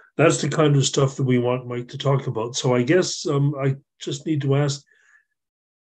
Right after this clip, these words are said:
I guess May sixteenth is our next meeting. We're not having an April meeting. We did talk about four not being enough.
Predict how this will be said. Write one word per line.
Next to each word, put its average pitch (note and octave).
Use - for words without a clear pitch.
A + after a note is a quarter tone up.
I C#3+
guess D3+
May D#3
sixteenth D3+
is B2+
our B2
next B2
meeting. D3+
We're C3+
not C#3
having C3
an A#2
April C#3
meeting. D3
We A#2+
did C3
talk C#3+
about C3+
four C3+
not A#2+
being B2
enough. G#2+